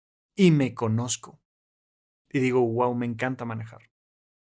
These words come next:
O me encanta cocinar, o me encanta, este, hacer hiking, o me encanta lo que tú quieras. Insisto, incluso en temas intelectuales, ¿no? Bueno, me, me rayan estos temas.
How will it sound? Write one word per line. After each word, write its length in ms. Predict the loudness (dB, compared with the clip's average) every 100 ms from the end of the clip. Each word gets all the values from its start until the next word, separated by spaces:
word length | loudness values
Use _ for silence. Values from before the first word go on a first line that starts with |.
| _ -20 -20 _
O 80 | -4
me 100 | -2
encanta 440 | -2 -2 -4 -6
cocinar, 540 | -6 -6 0 0 0 -4
o 60 |
me 100 | -4
encanta, 760 | -4 -2 -4 -2 0 0 -2 -8
este, 380 | -14 -14 -16 -14
hacer 280 | -6 -6 -6
hiking, 540 | -2 0 0 -2 -4 -4
o 100 | -6
me 120 | -4
encanta 600 | -2 -4 -4 -4 -4 -4
lo 140 | -8 -12
que 80 | -14
tú 140 | -16
quieras. 400 | -16 -16 -18 -20 _ -2
Insisto, 580 | 0 4 2 4 0 -2 -14 0
incluso 440 | 2 4 4 6
en 100 | 4
temas 400 | 6 4 4 2 -4 _ 2
intelectuales, 840 | 2 4 2 2 4 4 4 0
¿no? 180 | -2 -2
Bueno, 240 | -4 -4 -2
me, 240 | -2 0
me 140 | -2 0
rayan 380 | 2 2 2
estos 260 | -2 -4 -2
temas. 440 | 0 0 -6 -14